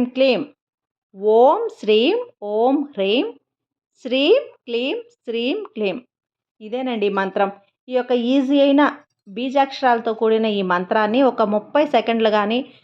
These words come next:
లేదంటే ఒక నిమిషం పాటైనా కానీ కంటిన్యూస్గా చెప్పుకోండి. అమ్మవారిని మనస్ఫూర్తిగా ధ్యానించి, అమ్మవారి మీద నమ్మకంతో చెప్పుకోండి ఫ్రెండ్స్. తప్పకుండా మీకు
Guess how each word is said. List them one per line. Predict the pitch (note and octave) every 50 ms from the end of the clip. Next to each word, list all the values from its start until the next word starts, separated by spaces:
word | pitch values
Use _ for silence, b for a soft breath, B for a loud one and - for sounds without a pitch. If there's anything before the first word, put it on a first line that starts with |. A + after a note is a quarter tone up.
| B _ _
లేదంటే | A#3 A3+ A3+ A3+ A3+ A3 B3
ఒక | A#3+ A#3 A#3 A3+
నిమిషం | G3 G3+ G3+ A3 A#3+ - C4+ B3+
పాటైనా | B3 A3 G#3 - - A3 G#3 G#3 G#3 G#3
కానీ | G3+ G#3 G#3+ B3
కంటిన్యూస్గా | A#3+ A#3 G#3+ G#3+ G3+ G#3+ A#3+ A3+ A3+ G#3+ G#3+ G#3+ A3+ A#3+ A#3+
చెప్పుకోండి. | A#3+ - F#3+ F#3+ - F#3+ F#3 G3 F#3 F#3 F#3+
అమ్మవారిని | F#3 F3 F3+ G3 G#3 G#3+ A3 A3+ G#3+ G#3+ A3
మనస్ఫూర్తిగా | G#3 G3+ G3+ G#3+ B3+ C#4 - - _ - C#4 D4+ E4+ E4 - E4+ D#4 D#4+ D#4+ D#4+
ధ్యానించి, | - A3+ B3 A3+ A3 A3+ A#3+ A#3+ A#3 A#3 - B3 A#3+ - _ -
అమ్మవారి | F#3+ G3 G#3 A3 A3+ A#3 A#3 A3+
మీద | A3 A3+ G#3+ A3 G3+
నమ్మకంతో | G3+ F#3+ G3 A3 B3 E4+ E4+ F4 E4 E4 D4 B3+
చెప్పుకోండి | B3 - A3 G3+ - - - G#3 G3+ G3 G3
ఫ్రెండ్స్. | G3 G3 G3 F#3+ F#3+ -
తప్పకుండా | _ A3 G3 - _ _ C4 B3+ B3+ C4 A#3+ A#3 A#3 C4 D#4 - B B B B B B _ _ -
మీకు | A3 A3 A3+